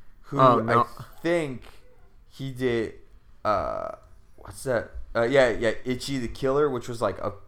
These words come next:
Speaker 2: No.
Speaker 1: great film.
Speaker 2: I haven't
Speaker 1: Uh,
Speaker 2: watched a lot of those, like, uh, m-,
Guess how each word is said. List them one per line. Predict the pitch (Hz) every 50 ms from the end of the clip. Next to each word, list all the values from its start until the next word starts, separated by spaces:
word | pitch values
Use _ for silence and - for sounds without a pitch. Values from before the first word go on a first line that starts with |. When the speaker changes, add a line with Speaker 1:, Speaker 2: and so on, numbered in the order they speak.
| -
Speaker 2:
No. | - 131 127 123
Speaker 1:
great | 117 110 117 113 117 -
film. | - - 120 123 123 123 123 127 135 131 - - - - - - - - - - - - - -
Speaker 2:
I | 110 -
haven't | 175 202 196 - -
Speaker 1:
Uh, | 165
Speaker 2:
watched | 147 156 170 170 - - -
a | 165
lot | 143 131 127 123 123 127
of | 127 123
those, | 120 123 120 120 120 120 113 110 113
like, | 120 117 113 110 110 - -
uh, | 120 110 107 107 107 104 104 104 107 107
m-, | 104 107 113 117